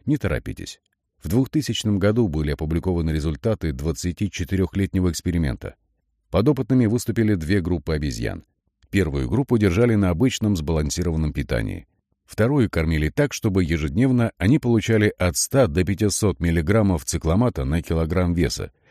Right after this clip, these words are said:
что соответствует тридцати банкам диетических газированных напитков. Через двадцать четыре года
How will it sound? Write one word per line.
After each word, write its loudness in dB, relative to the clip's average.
что 0
соответствует 0
тридцати 0
банкам 2
диетических -2
газированных 0
напитков. -8
Через 2
двадцать 0
четыре 2
года 4